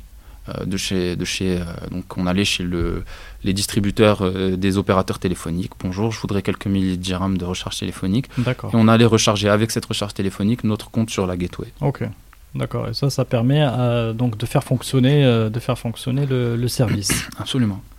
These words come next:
Speaker 2: Très bien. Et donc là, euh, plusieurs centaines de milliers de téléchargements.
Speaker 1: Ouais, plusieurs centaines de milliers de téléchargements, plusieurs millions de dirhams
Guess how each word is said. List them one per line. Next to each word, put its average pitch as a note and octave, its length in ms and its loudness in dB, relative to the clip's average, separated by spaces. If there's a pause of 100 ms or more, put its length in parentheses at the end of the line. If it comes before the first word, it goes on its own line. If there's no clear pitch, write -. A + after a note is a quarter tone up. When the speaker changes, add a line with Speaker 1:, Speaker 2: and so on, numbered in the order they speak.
(120)
Speaker 2:
Très D#3 220 -4
bien. A#2+ 160 -4 (300)
Et A#2+ 80 4
donc C3 180 2
là, A#3+ 320 4
euh, A2+ 1500 0 (1300)
plusieurs D#3 320 6
centaines D3+ 320 4
de C#3+ 40 6
milliers C#3+ 200 6
de C#3+ 60 -8
téléchargements. C3+ 800 2 (320)
Speaker 1:
Ouais, A2 180 2 (440)
plusieurs B2 280 0
centaines B2 240 4
de A#2+ 60 8
milliers A#2 140 6
de A2+ 60 -6
téléchargements, A2 680 2 (560)
plusieurs B2+ 560 4
millions A#2+ 360 6
de A2 100 2
dirhams A2 520 4